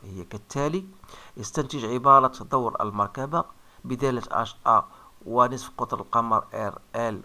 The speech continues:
وكتلته وثابت الجذب العام. احسب قيمة العددية لتي ا. ذكر بنص القانون الثالث لكيبلر. البقية،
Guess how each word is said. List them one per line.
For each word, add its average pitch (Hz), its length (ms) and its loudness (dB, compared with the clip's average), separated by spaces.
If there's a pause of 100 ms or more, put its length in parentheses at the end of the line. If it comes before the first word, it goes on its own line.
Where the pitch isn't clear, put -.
وكتلته 113 760 -8
وثابت 120 640 -8
الجذب 131 300 -8 (160)
العام. 85 240 -2 (360)
احسب - 380 -6
قيمة 131 380 -6 (200)
العددية 113 520 -4
لتي 107 340 -10
ا. 147 120 2 (400)
ذكر 147 480 -2 (100)
بنص 135 640 -8 (880)
القانون 127 320 -2
الثالث 127 420 -8
لكيبلر. 113 540 -8 (720)
البقية، 151 500 -2